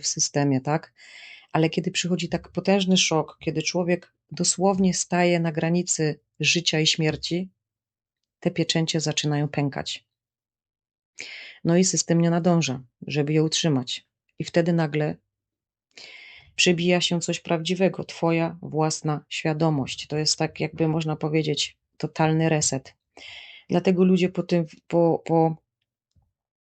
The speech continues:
e, wypadkach, e, po śmierci klinicznej, po ogromnych stratach zaczynają widzieć więcej, czuć głębiej,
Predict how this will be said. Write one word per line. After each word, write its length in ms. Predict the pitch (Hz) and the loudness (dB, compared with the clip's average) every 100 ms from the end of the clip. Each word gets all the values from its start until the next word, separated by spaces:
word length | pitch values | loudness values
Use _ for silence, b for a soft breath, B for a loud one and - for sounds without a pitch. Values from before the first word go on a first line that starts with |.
| _ | _
e, 300 | 165 160 165 | 2 4 4
wypadkach, 680 | 165 170 165 - - 147 - | 2 2 0 0 -4 -4 -4
e, 180 | - 147 | -4 -4
po 140 | 139 | -4
śmierci 600 | 160 165 165 - - 151 | -4 0 -2 -2 -6 -4
klinicznej, 720 | 143 151 147 139 - 131 123 - | -4 -2 0 0 0 0 -2 -2
po 120 | 143 | -2
ogromnych 520 | 147 160 160 160 156 | 0 0 0 0 -2
stratach 720 | - - - 160 - 139 - _ B B - | -4 -4 -4 -6 -4 -10 -10 _ B B -2
zaczynają 600 | 165 165 180 165 165 156 | 0 2 0 2 2 0
widzieć 320 | 165 156 139 | 0 0 0
więcej, 520 | 139 131 123 123 - | 0 0 -2 -4 -6
czuć 260 | - 190 175 | -4 -2 0
głębiej, 580 | 151 147 135 127 127 | 0 2 2 2 0